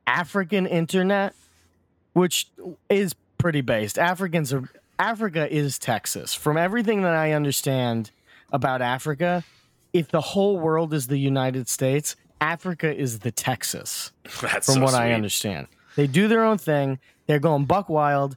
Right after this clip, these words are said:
Speaker 1: You can drive thirty minutes out of town, and there's Islamists driving around in Jeeps cutting people's heads off. Then you go into town, you can have a
Speaker 2: <laughs>
Speaker 1: lovely baguette.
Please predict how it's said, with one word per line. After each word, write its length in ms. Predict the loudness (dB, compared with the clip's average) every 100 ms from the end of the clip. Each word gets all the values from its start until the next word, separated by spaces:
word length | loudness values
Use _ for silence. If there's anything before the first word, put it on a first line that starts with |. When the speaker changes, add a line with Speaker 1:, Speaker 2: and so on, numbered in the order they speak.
| _ -20 -4
Speaker 1:
You 100 | 0
can 120 | 4
drive 240 | 4 2 2
thirty 260 | 0 4
minutes 260 | 4 2 2
out 120 | 2
of 80 | 2
town, 300 | 2 2 4
and 160 | 4 4
there's 200 | 2 -2 0
Islamists 560 | 2 4 4 4 2
driving 320 | 2 2 2 2
around 260 | 4 4
in 100 | 2
Jeeps 260 | 2 0 0
cutting 240 | 0 0
people's 320 | 0 0 0 2
heads 240 | 0 2
off. 160 | 0 0
Then 140 | 0
you 80 | 2
go 160 | 4 2
into 140 | -2
town, 220 | 0 2 2
you 60 |
can 120 | 0
have 100 | 0
a 40 | 0
Speaker 2:
<laughs> 20 |
Speaker 1:
lovely 420 | 0 0 0 0
baguette. 460 | 0 -2 -2 -4